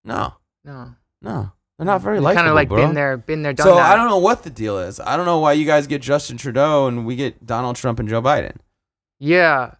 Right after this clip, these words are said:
Speaker 2: I mean, Justin Trudeau does seem like a little bit like a robot. I'm not
Speaker 1: Right,
Speaker 2: gonna lie.
Speaker 1: right. But you, okay.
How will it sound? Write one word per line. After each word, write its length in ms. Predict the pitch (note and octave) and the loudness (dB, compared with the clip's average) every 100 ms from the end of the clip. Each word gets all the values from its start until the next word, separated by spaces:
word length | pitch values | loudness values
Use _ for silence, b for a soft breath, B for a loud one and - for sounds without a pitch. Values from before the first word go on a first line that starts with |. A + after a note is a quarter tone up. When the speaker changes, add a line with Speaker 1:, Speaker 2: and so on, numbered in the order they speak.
| _ _ - | _ _ -8
Speaker 2:
I 100 | D#3 | -6
mean, 180 | F#3 | -6
Justin 420 | D3 G#3 - B3+ A3+ | -2 -4 -2 -6 -6
Trudeau 400 | - F#3+ F#3+ E3+ | -8 -4 -2 -2
does 280 | C3 E3+ - | -2 -2 -4
seem 260 | F3 D#3+ | -6 -4
like 160 | D3 C#3 | -4 -2
a 60 | |
little 280 | C#3 C#3+ C#3 | -2 0 -2
bit 180 | B2 C#3+ | -2 -4
like 180 | C3+ B2 | -4 -6
a 60 | A#2+ | -6
robot. 640 | A#2+ A#2 - A#2+ G1+ - G#3+ _ _ _ _ _ _ - | -6 -6 -8 -10 -10 -14 -20 _ _ _ _ _ _ -10
I'm 100 | C3 | 2
not 100 | E3+ | 4
Speaker 1:
Right, 160 | F#3 | 4
Speaker 2:
gonna 120 | B2+ | 2
lie. 80 | B2+ | 2
Speaker 1:
right. 200 | A#2+ - | 2 2
But 160 | D3 - | -4 -8
you, 360 | F3 A#3 - _ _ _ | -4 -4 -6 _ _ _
okay. 200 | G#2+ | -12